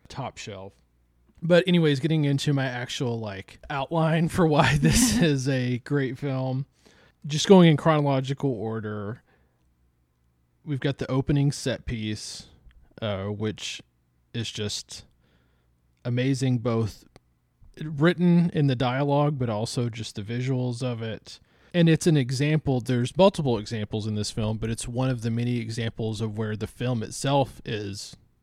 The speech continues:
a silent film. There's no dialogue. There's almost no sound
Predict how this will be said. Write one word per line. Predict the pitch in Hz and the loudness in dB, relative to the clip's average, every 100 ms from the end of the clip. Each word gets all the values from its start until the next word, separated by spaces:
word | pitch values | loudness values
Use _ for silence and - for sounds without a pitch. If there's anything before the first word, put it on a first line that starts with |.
| _ - | _ -10
a | 104 | -8
silent | - 110 101 92 - | -4 -4 -4 -8 -10
film. | 117 117 123 | -10 -10 -8
There's | 117 120 | -6 -4
no | 117 110 | -4 -4
dialogue. | 113 110 113 113 107 107 | -6 -6 -6 -6 -6 -6
There's | 107 | -10
almost | - 120 127 120 120 - | -8 -4 -2 -2 -2 -4
no | 120 117 110 | -4 -4 -6
sound | - 127 113 113 110 113 113 | -8 -8 -6 -4 -4 -4 -6